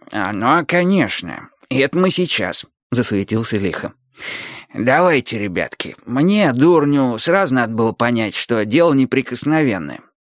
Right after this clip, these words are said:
На будущее пломбы поставлю и печать сургучную». «Очень актуальная и адекватная ситуация и мера», —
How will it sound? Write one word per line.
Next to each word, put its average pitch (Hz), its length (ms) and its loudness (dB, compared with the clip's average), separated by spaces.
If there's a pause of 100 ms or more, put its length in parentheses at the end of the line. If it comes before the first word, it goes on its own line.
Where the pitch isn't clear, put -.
(100)
На 196 280 2
будущее 190 520 0
пломбы 127 480 2
поставлю 98 680 -4
и 98 140 0
печать 101 440 -4
сургучную». 98 720 -4 (1600)
«Очень 285 460 2
актуальная 226 760 2 (200)
и - 120 -6
адекватная 190 960 0
ситуация 143 680 -2
и 135 40 0
мера», — 120 380 -2